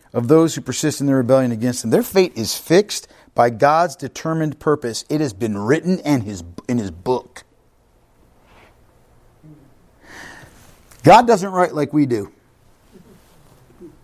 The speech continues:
When I write with my pencil, I'm sure to have an eraser on the other end. You know why?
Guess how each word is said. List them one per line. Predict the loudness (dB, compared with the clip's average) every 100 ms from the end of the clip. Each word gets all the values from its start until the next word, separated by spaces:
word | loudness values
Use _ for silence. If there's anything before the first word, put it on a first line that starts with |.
| _ _ _ _ _ _ _
When | 2 6
I | 6
write | 8 6 6 0
with | -2
my | 0
pencil, | 0 -2 0 0 0 -2 _
I'm | 0
sure | 2 2 4
to |
have | 2 2
an | -2
eraser | -2 0 -2 -4 -4
on | -2
the | -2
other | 0 0
end. | -2 -6 -10 _ _ _ _ _ _ _ _ _
You | 2
know | 4
why? | 6 4 2